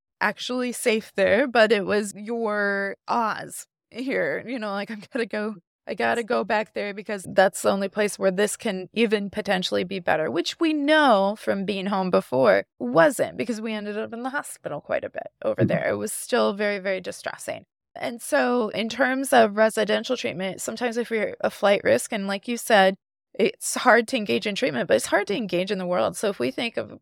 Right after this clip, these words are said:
Speaker 1: bright person like you going out in that level of distress, you're not gonna be able to think straight or clearly, and then it can become a safety issue. So it's not always because of suicidal or homicidal ideation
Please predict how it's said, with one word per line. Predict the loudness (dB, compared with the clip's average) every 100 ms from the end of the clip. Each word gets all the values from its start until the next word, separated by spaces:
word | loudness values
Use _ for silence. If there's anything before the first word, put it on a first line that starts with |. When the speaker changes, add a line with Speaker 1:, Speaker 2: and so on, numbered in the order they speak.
| _
Speaker 1:
bright | 0 0 -2 -4
person | -4 -4 -6
like | -6 -4 -2
you | 0 0 -4 _ -8
going | 2 4 4 -2 -2
out | -2 -2 -2 -2 -8 -12 _ _ _ _
in | -6 -4 -2 0
that | 0 2
level | 4 2 4 -2
of | -2
distress, | -8 -10 -6 2 2 2 -2 -14 _ _ _ _ -20 -6
you're | -6
not | -6 -8
gonna | -4 -2
be | 2 4
able | 4 2
to | -2 -10
think | -10 -8
straight | -6 -4 -2
or | -4
clearly, | -8 -6 -4 -2 -2
and | -4 -4 -2
then | -2 -2
it | -6 -6
can | -8
become | -12 -12 -8 -6
a | -6
safety | -6 -6 -6 -10 -8
issue. | -8 -10 -6
So | 0
it's | 0 0
not | -2 2
always | 2 4 2 0 -6
because | -8 -6 -4
of | -6
suicidal | -4 -6 -4 -2 -2
or | -2
homicidal | -6 -8 -4 -2 0
ideation | 2 0 -2 -6 -6 -6 -6 -6